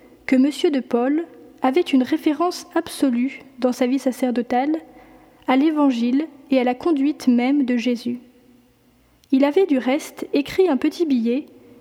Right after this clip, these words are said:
qui donnait ce conseil. « Jésus, que ferais-tu à ma place ? Jésus-Christ doit être l'exemple de toutes vos conduites. »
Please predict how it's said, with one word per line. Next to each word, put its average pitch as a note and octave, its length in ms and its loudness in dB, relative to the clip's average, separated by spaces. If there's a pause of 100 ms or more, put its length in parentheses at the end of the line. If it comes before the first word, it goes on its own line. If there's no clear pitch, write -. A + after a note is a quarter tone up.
(160)
qui - 120 4
donnait D#4 260 2
ce - 120 -2
conseil. « A#3 600 -2 (1080)
Jésus, B3+ 540 0 (480)
que F#4 120 4
ferais-tu C#4+ 480 0
à B3+ 80 2
ma A#3+ 120 0
place ? - 520 -6 (920)
Jésus-Christ C4+ 800 -2 (280)
doit B3+ 180 2
être E4 280 -2
l'exemple C4 640 -2
de A#3 180 -2
toutes D#4+ 300 -2
vos B3+ 160 -2
conduites. » A#3+ 580 -4